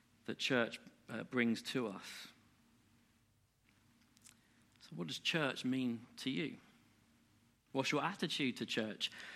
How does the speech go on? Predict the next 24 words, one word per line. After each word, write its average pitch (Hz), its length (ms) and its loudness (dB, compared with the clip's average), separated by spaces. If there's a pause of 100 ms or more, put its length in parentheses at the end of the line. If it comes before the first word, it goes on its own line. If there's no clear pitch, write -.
(160)
What 160 160 8
is 156 180 8
your 143 340 8 (420)
relationship 143 880 4
with 117 140 -2
one 123 240 2
another 113 400 2 (580)
like? 120 400 -2
That's - 380 4 (200)
each 123 260 4
other, 143 300 10 (520)
that's - 440 -2
leaders, 143 480 6
that's - 440 -4
pastors, 147 680 4 (1600)
Paul 147 140 4
is 139 100 2
talking 170 500 -2
to 104 100 -10
the 104 80 -4
church - 800 -6
as 113 80 -4
a 104 60 -4
whole. 107 240 -6